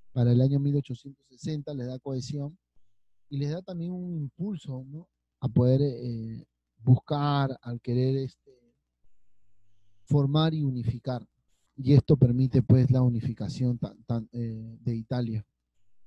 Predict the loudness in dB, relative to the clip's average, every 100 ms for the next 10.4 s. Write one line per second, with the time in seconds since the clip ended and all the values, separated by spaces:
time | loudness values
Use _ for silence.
0 | -20 -20 _ _ _ _ _ _ _ _
1 | _ _ _ _ _ _ _ _ 0 2
2 | 6 6 8 8 8 6 4 6 8 6
3 | 6 4 4 2 0 2 2 2 2 4
4 | 2 0 -6 0 0 0 -2 -2 0 -2
5 | 2 2 2 -2 -2 -6 -4 -4 -2 -2
6 | -2 -2 -2 -2 -4 -6 -10 -18 _ -20
7 | -14 -12 -8 -6 -6 -6 -8 -8 -10 -10
8 | -12 -18 _ -12 -10 -8 -6 -4 -6 -10
9 | _ _ -20 -2 2 4 6 6 6 2
10 | 0 0 0 -4